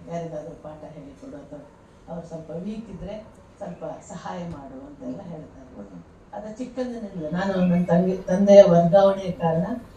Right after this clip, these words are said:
Speaker 1: ಬೇರೆ ಬೇರೆ ಊರುಗಳಲ್ಲಿ ಬೇರೆ ಬೇರೆ ಶಾಲೆಗಳಲ್ಲಿ, ಆ, ಕಲ್ತಿದ್ದೆ.
Speaker 2: ಹ್ಮ್.
Speaker 1: ಆ, ಕಲಿಯುವ ಅವಕಾಶ ಸಿಕ್ತು.
Speaker 2: ಹ್ಮ್.
Speaker 1: ಆ, ಅಲ್ಲಿ ಹೀಗೆ ಒಂದೊಂದು ಗುಂಪು ಅಥವಾ ಒಂದು ಇಬ್ಬರಿಗೆ ಪಾಠ ಹೇಳೋದು ಸಣ್ಣ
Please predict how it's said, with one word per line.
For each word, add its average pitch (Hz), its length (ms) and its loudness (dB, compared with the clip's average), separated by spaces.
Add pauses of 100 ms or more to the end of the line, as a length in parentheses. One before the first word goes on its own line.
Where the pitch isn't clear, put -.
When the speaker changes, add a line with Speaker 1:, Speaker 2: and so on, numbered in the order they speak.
(220)
Speaker 1:
ಬೇರೆ 196 200 8
ಬೇರೆ 190 540 4 (140)
ಊರುಗಳಲ್ಲಿ 180 680 2
ಬೇರೆ 180 200 2
ಬೇರೆ 180 280 2
ಶಾಲೆಗಳಲ್ಲಿ, 165 760 2 (500)
ಆ, 165 180 2 (440)
ಕಲ್ತಿದ್ದೆ. 202 520 6
Speaker 2:
ಹ್ಮ್. 254 280 0 (260)
Speaker 1:
ಆ, 170 300 -4 (120)
ಕಲಿಯುವ 202 320 8
ಅವಕಾಶ 208 420 8
ಸಿಕ್ತು. - 480 -4
Speaker 2:
ಹ್ಮ್. 254 320 -6 (320)
Speaker 1:
ಆ, 175 40 -6 (800)
ಅಲ್ಲಿ 240 540 8 (800)
ಹೀಗೆ 233 400 6
ಒಂದೊಂದು 220 380 0
ಗುಂಪು 202 340 4
ಅಥವಾ 196 240 4
ಒಂದು 185 400 0
ಇಬ್ಬರಿಗೆ 180 640 0
ಪಾಠ - 520 -4
ಹೇಳೋದು 165 600 0
ಸಣ್ಣ 269 200 6